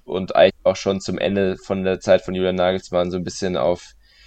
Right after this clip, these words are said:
der Selbstfindungssuche und findet nicht so ganz, was jetzt wirklich die klare Spielidee sein soll. Man sagt immer, man will offensiv spielen, man will mutig spielen, man will hoch anlaufen,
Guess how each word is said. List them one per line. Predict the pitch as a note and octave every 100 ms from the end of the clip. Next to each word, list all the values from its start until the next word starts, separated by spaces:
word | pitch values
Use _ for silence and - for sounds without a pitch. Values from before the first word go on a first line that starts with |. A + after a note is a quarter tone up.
| - _ -
der | F2+
Selbstfindungssuche | F#2 G2 - G2 F#2 F2+ - F#2+ F2+ F2 E2
und | D#2+ F2
findet | - F#2 F2 -
nicht | E2+ -
so | G2
ganz, | F2 F2+ F#2 -
was | F2+ F2+ -
jetzt | F#2 - - -
wirklich | G2 - F#2 F2+ -
die | F2
klare | - F2+ F2+
Spielidee | F#2 - G2+ F2 E2+
sein | E2+ F2
soll. | F2 F2+
Man | F2+ F2
sagt | F#2 G#2
immer, | G#2+ G2+
man | G2 F#2
will | F#2+ F#2+
offensiv | F#2+ - F#2+ G#2 A2+ A2+
spielen, | - - G#2 G2
man | F#2 F2+
will | F2+ F#2
mutig | G#2 A2 G#2 G2
spielen, | - F#2+ F#2+
man | F#2 F2+
will | F2+
hoch | F#2+ G#2 -
anlaufen, | F#2 F#2+ F#2 F#2 F#2 - F#2